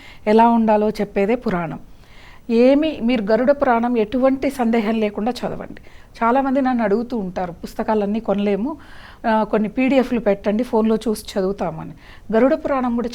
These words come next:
చాలామందికి నేను షేర్ చేశాను, చదవచ్చు, ఏమీ కాదు. ఇంకొకటి గాయత్రి మంత్రం. గాయత్రి మంత్రం అమ్మ, అది చదివే విధానం ఉంటుంది, ఎక్కడ తీసుకోవాలి, ఎక్కడ ఆపాలనేది ఉంటుంది.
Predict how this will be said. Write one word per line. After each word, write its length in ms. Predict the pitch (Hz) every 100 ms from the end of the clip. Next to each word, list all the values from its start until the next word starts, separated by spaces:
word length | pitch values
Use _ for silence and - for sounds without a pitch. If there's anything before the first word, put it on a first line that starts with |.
| 175
చాలామందికి 540 | 170 226 285 269 -
నేను 160 | 233 202
షేర్ 340 | - 190 156
చేశాను, 300 | 151 - 165 - - - -
చదవచ్చు, 580 | - 220 269 285 285
ఏమీ 420 | 151 190 254 302 285
కాదు. 340 | 202 165 - - - - - - -
ఇంకొకటి 600 | 294 302 277 277 349 370 - -
గాయత్రి 460 | 208 220 277 285 277
మంత్రం. 360 | 196 160 - - - - - - -
గాయత్రి 480 | 208 226 381 - 330
మంత్రం 400 | 277 240 220 214
అమ్మ, 180 | 202 214
అది 640 | 262 214 185 302 262 190 202 - -
చదివే 500 | - - 226 277 330
విధానం 500 | 262 208 196 269 294
ఉంటుంది, 360 | 233 202 196 196
ఎక్కడ 260 | 175 269
తీసుకోవాలి, 840 | 302 262 240 - 226 214 214 269 233
ఎక్కడ 300 | 180 262 254
ఆపాలనేది 720 | 202 190 202 180 165 175 233
ఉంటుంది. 420 | 190 160 - -